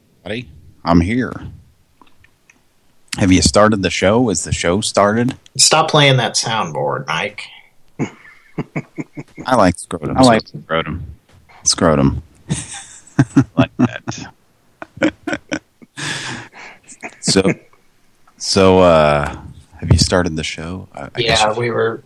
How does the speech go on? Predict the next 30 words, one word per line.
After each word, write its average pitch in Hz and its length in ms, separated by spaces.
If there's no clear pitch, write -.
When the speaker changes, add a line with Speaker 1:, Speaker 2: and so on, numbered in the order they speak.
Speaker 2:
we 170 180
were 151 120
just 135 160
rambling 123 500
about 110 280
hoarders 113 680
and 113 240
stuff - 300
like 113 220
that. 113 300
Speaker 1:
Yeah, 80 220
I'm 80 120
just - 120
kidding. - 220
I, 73 240
I, 69 240
I 67 80
saw 69 240
that 67 200
you - 60
started 67 280
the - 80
show, 71 280
but 78 140
I'm 101 120
here. 156 400
Yeah, 85 640
yay! 160 960
<laughs> - 320
I 139 920